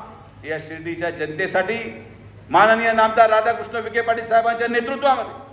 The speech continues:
आणि मी महायुतीमध्ये का लढाई करू इच्छितो?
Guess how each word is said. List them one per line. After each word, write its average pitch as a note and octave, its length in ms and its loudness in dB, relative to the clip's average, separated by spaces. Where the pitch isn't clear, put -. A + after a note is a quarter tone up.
आणि G#3+ 140 -2
मी B3+ 140 -2
महायुतीमध्ये C#4 680 0
का C4+ 220 2
लढाई D4+ 260 2
करू D#4 180 -6
इच्छितो? D4+ 300 -4